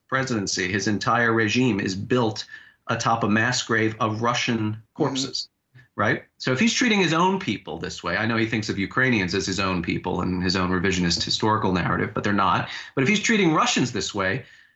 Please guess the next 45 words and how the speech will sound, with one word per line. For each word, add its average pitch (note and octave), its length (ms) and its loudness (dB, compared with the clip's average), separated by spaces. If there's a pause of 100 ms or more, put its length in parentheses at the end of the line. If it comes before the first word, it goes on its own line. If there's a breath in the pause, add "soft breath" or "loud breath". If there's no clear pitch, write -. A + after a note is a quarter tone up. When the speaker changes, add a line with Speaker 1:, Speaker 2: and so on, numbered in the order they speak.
Speaker 1:
why B2 240 2
would F#3+ 160 4
we F#3 180 4
ever F#3 320 2
imagine F3+ 520 0
that D3+ 120 -2
he D3 100 0
would D3 160 -2
treat D#3 200 -2
Ukrainians D3 680 0
or A#2+ 180 2
Syrians, A#2+ 840 0 (140)
uh, A#2 200 -2
or A#2+ 160 2
Libyans B2+ 480 2
any F3 180 2
better? A3+ 340 -2 (520 loud breath)
Um, B2 520 2 (100)
it, B2+ 200 -2
it C#3+ 140 0
just, - 320 0
you C#3+ 100 4
know, F#2+ 360 0 (200)
war G#2+ 320 2
crimes, B3 420 2
Russia, F#3+ 380 2
really? C4+ 580 2 (300 loud breath)
I, D3 300 0
I'm D3 60 0
Speaker 2:
<laughs> - 180 -8
Speaker 1:
sorry, D#3 240 2
color F3+ 260 0
me F3 200 0
unshocked F3 640 -2
here, G2 320 -6
you G#2+ 100 -4
Speaker 2:
Well, G3+ 120 2
Speaker 1:
know? G#3 180 2
Speaker 2:
no, F#3 40 -4
n-, - 160 -2
none G#3 160 0
of C#4 80 0
us - 180 0
are D#3+ 100 2
shocked - 580 -2